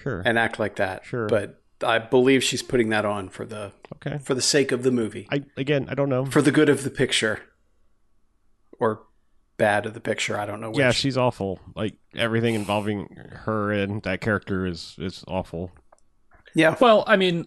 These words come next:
Speaker 3: l-, let's be fair and say everything involving that character is awful, 'cause that character is supposed to be awful.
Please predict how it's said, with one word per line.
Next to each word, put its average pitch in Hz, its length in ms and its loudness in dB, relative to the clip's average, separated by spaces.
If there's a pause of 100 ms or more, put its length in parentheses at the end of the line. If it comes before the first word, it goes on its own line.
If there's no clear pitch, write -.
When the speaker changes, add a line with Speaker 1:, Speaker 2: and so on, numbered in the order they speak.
(140)
Speaker 3:
l-, 170 180 -10
let's 156 280 4
be 131 140 0
fair 113 280 4
and 101 120 2
say 101 200 4
everything 104 380 0
involving 92 380 0
that 80 160 -4
character 82 440 -2
is 78 100 -8
awful, 85 380 -8
'cause 107 220 -4
that 139 160 2
character 107 340 2
is 82 80 -6
supposed - 540 -2
to - 80 -10
be 78 280 -6
awful. - 540 -6